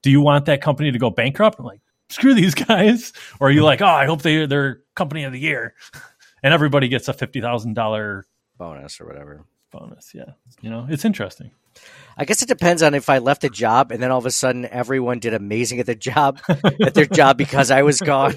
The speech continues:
Speaker 2: <laughs> Nate just talks too much. He's, he's a talker at work. <laughs> Couldn't get anything done. Yeah, that's a good point. I, I don't think if it was just from a friend. Do, do you think, now you bring up the bigger
Speaker 1: J-, John, wait, maybe we need to make it more personal for John.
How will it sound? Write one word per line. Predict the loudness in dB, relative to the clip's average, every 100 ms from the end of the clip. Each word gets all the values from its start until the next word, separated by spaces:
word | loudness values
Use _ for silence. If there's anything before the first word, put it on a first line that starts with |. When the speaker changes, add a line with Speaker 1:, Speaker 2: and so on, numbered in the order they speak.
| -6 -16 -20 _ _ -12
Speaker 2:
<laughs> | -12 -10 -12 -14 -20 _ _ -20 -18 -16 -16 -10 -4
Nate | 4 4
just | 4 0
talks | 2 2 2
too | 0 -2
much. | -4 -4
He's, | -6
he's | -6 -4
a | -2
talker | -2 -2 -4 -2 0
at | 0
work. | -2 -4 -6 -10 -12 -14
<laughs> | -6
Couldn't | -6 -2
get | 2
anything | 2 2 -4 -6
done. | 0 2 2 -2 -14 -18 -20 -20 _ _ -20 -20 _ _ _
Yeah, | -6 -2 -2 -4 _ -14
that's | -12 -10
a |
good | -10 -10
point. | -10 -10
I, | -8 -8 -8
I | -8
don't | -8 -4
think | -6 -6
if | -8 0
it | 0
was | 0
just | -4 -8
from | -6 -6
a |
friend. | -4 -6 -8 -18 -20 _
Do, | -8 -8
do | -4 -2
you | 0
think, | 0 0 0 0 -4
now |
you | -4 -4
bring | -6 -6
up | -6
the | -4
bigger | -2 -2
Speaker 1:
J-, | 0
John, | 6 6 6
wait, | 2 4
maybe | 4 4
we | 2
need | 0 0
to |
make | -4 -4
it |
more | -4 -4
personal | -4 -4 -6
for | -8 -6
John. | -6 -6